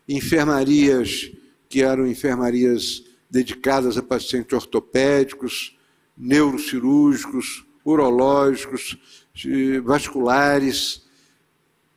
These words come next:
se tornaram C T I. C T I, é, com pacientes de, gravíssimos, com pacientes complicados com covid.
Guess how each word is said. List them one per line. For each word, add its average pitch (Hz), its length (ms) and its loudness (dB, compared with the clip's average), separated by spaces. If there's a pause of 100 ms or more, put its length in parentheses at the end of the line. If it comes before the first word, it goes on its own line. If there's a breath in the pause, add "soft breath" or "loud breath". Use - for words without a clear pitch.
(160)
se - 260 -4
tornaram 135 560 0
C 131 220 0
T 135 120 0
I. 101 220 -4 (920)
C 139 280 0
T 143 200 0
I, 147 560 4
é, 120 460 -2 (140)
com 127 160 -8
pacientes - 640 -2
de, 135 180 -6 (600)
gravíssimos, 156 1120 -2 (960)
com 127 100 -12
pacientes 135 500 -2
complicados 147 1040 0
com 131 180 -14
covid. 131 760 -2